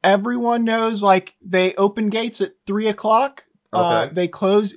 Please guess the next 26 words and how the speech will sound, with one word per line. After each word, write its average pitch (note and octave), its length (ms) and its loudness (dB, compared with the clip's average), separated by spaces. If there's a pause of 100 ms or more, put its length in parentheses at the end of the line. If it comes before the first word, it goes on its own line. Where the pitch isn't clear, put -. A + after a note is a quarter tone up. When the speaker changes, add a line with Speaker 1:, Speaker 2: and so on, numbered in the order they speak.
Speaker 1:
they F#3+ 140 0
close G3+ 360 0
gates G#3+ 380 -2
at F3 80 0
exactly E3+ 580 -2
five. G3 460 0
Like, D#3 240 -4
they F3 240 -2
open G3 300 0
Speaker 2:
Mm-hmm. B3 100 -4
Speaker 1:
at B2 60 -14
three, C4+ 300 -6
they F#3+ 140 -2
close G3 360 -2
at G3 100 -8
five. C#3 460 -4 (220)
Speaker 2:
Okay. F#3+ 260 -6
Speaker 1:
They E3+ 260 0
always, G#3+ 480 4 (500)
they F#3+ 160 0
always G3+ 480 2
invite, G3 560 -2 (280)
uh, E3 320 -2 (440)
they F#3+ 120 0
always G3+ 260 4
invite, F#3+ 400 2